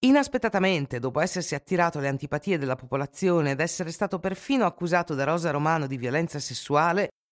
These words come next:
Azzouz inizia a seminare qualche messaggio qua e là. Nulla che possa scuotere il castello probatorio della procura, o tantomeno far fare macchina indietro alla giustizia, ma insomma insinua il dubbio che i coniugi Romano, malgrado tutto,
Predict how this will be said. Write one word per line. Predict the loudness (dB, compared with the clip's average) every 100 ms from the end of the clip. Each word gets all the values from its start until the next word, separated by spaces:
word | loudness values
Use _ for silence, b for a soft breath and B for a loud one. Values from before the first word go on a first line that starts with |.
| -4
Azzouz | -2 -2 0 0 0
inizia | 4 4 4 0
a | -4
seminare | 0 2 2 0
qualche | -2 -2 -4
messaggio | -4 -4 -4 -2
qua | -2
e | -2
là. | -4 -8 -8 _ _ _ _ _ _ _ -2
Nulla | 2 2 2
che | -2
possa | -6 -4 -6
scuotere | -4 2 2 2 -4
il |
castello | -6 -4 -2 0 -2
probatorio | -2 -4 0 0 0
della | -2 -4
procura, | -6 -6 0 2 2 0 _ _ -4
o | 2
tantomeno | 2 2 2 2 2
far | 0 -4
fare | 0 0 2
macchina | 0 -2 -4
indietro | -2 0 -2 -2
alla | -4
giustizia, | -4 -6 -4 -6 -6 -6 -6 _ _ _ 0
ma | 2
insomma | 2 0 0 2
insinua | 2 0 2 2 2
il | 0
dubbio | -4 0 0
che | 0
i | -2
coniugi | 0 2 2 0 0
Romano, | 2 2 2 0
malgrado | -2 -2 0 0 -2
tutto, | -6 -8 -4 -2 -2